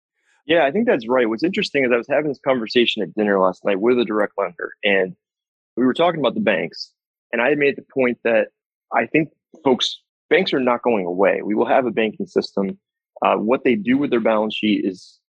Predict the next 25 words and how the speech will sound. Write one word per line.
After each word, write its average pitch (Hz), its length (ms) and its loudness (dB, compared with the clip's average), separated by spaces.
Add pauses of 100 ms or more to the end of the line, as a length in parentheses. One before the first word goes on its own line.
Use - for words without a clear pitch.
(120)
still 110 160 0
kind 104 260 0
of, 98 60 2
I 95 80 0
think, 101 220 -4
in 95 100 0
flux. - 480 0 (500)
S 143 180 0
V 147 120 0
B 127 180 4
is 120 80 0
a, 107 300 -2
a 101 40 0
classic - 360 0
example 107 360 0
of 95 140 -4
two 117 160 2
things. 95 340 -2
One, 107 400 0 (600)
obviously 120 680 0
the 90 280 -2
A 113 100 4
L 107 140 2
M 98 140 -2
mismatch, 104 480 -2